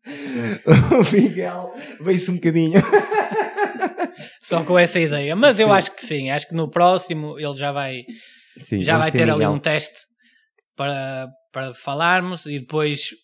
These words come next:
Speaker 2: com lutas também vai ser interessante termos a opinião de uma pessoa que é um fã mais casual.
Speaker 1: Certo.
Speaker 2: Um fã que está a tornar-se mais,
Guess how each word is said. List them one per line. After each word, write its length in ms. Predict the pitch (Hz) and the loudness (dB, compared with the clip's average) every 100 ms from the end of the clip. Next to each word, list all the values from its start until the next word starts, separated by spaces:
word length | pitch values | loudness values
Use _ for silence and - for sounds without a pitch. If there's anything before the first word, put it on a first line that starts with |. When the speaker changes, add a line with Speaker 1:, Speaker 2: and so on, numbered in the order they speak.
| _ | _
Speaker 2:
com 320 | - 180 180 165 | 0 2 2 0
lutas 540 | 165 180 180 196 185 - _ | 2 2 2 -8 -12 -16 _
também 220 | - 180 180 | -4 -2 0
vai 120 | 180 | -2
ser 140 | 180 | -4
interessante 560 | 170 - - 170 165 - _ _ | -10 -10 -6 -6 -6 -14 _ _
termos 380 | - 170 147 131 | -2 -2 -2 -4
a 40 | 143 | -6
opinião 580 | 143 151 147 151 170 - _ _ _ 143 | -6 -6 -4 -4 -6 -12 _ _ _ -8
de 100 | 151 | -4
uma 180 | 156 | -4
pessoa 480 | 156 - 160 160 160 | -4 -4 -4 -4 -6
que 120 | - | -4
é 80 | 160 | -4
um 120 | 156 151 | -2 -8
fã 260 | - 160 | -4 -4
mais 320 | 160 156 147 | -4 -8 -8
casual. 480 | - 151 139 151 120 _ _ - | -8 -8 -6 -6 -8 _ _ -16
Speaker 1:
Certo. 320 | - 98 85 | -6 -6 -6
Speaker 2:
Um 140 | 147 147 | -8 -6
fã 240 | - 165 | -2 -2
que 100 | 156 | -4
está 400 | - 156 160 156 | -6 0 0 0
a 40 | |
tornar-se 580 | 151 165 147 160 151 - | -4 -8 -6 -6 -6 -8
mais, 460 | 151 151 143 127 | -8 -6 -8 -10